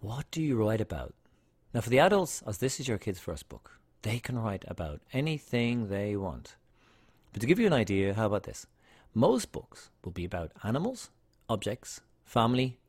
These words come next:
planes, cars, trains, and all those other things that go. So let me go through it again. Most books will be about animals. They'll be about objects,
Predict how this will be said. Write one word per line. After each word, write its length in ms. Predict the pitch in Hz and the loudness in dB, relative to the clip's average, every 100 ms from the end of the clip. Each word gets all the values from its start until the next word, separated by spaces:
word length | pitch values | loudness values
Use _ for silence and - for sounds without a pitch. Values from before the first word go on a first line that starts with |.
| - | -4
planes, 460 | 110 104 107 104 - - | 0 2 2 -2 -10 -12
cars, 400 | - 95 98 95 | -2 0 0 -2
trains, 420 | - 87 90 87 - | -4 -4 -4 -6 -10
and 100 | 85 | -2
all 600 | 92 117 120 120 120 117 | 4 8 8 8 8 8
those 240 | 110 104 101 | 6 2 0
other 160 | 92 | 0
things 180 | 95 90 | -2 -2
that 140 | 90 80 | -4 -6
go. 260 | 73 62 - _ _ _ _ - | -8 -10 -16 _ _ _ _ -6
So 60 | |
let 100 | 101 | -2
me 80 | 131 | 2
go 100 | 160 | 2
through 140 | 147 135 | 4 4
it 60 | |
again. 280 | 107 92 78 - - _ _ - | 4 0 -4 -16 -20 _ _ 0
Most 300 | 107 160 - | 2 4 6
books 360 | 135 147 - | 8 6 2
will 120 | 117 | -2
be 160 | 107 104 | 0 -2
about 260 | 95 85 82 | -4 -6 -8
animals. 500 | 85 92 117 226 - _ _ _ _ _ _ _ _ _ _ | -10 -8 -8 -8 -14 _ _ _ _ _ _ _ _ _ _
They'll 100 | - | -14
be 120 | 78 | -12
about 220 | 71 65 - | -10 -12 -2
objects, 640 | 117 127 131 - - - | -2 2 0 -2 -12 -14